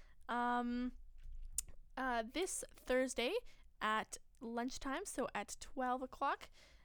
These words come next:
um, is the Safe and Healthy Community Conversation Series, uh, part two. So this time we're looking at, uh, healthy use of alcohol. Um, so that will be held in the confer-,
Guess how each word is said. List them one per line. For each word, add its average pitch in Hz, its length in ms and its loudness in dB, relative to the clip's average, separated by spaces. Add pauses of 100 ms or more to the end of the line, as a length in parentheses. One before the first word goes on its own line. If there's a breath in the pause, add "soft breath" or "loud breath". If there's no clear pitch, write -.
(140 soft breath)
um, 240 680 6 (180)
is 247 300 6
the 247 120 -4
Safe 285 300 4
and 262 120 0
Healthy 247 360 2
Community 247 380 2
Conversation 233 680 0
Series, 302 540 0 (120)
uh, 214 240 2
part 220 320 0
two. 320 240 2
So 220 320 2
this 240 240 -2
time 254 360 2
we're 254 100 2
looking 233 280 0
at, 202 240 0 (460 loud breath)
uh, 220 260 2
healthy 233 300 0
use 233 220 0
of - 140 -4
alcohol. 330 580 6 (580 loud breath)
Um, 233 460 10
so 254 160 -2
that 240 180 4
will 233 120 4
be 247 260 2
held 233 300 2
in 226 120 -2
the 220 60 0
confer-, - 460 -2